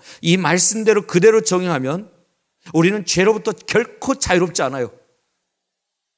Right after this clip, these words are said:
생각으로, 행동으로, 마음으로 죄를 수없이 져요. 수없이 죄를 짓는단 말이에요.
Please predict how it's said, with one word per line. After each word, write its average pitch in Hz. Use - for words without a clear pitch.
생각으로, 156
행동으로, 180
마음으로 180
죄를 165
수없이 -
져요. 98
수없이 262
죄를 185
짓는단 127
말이에요. 101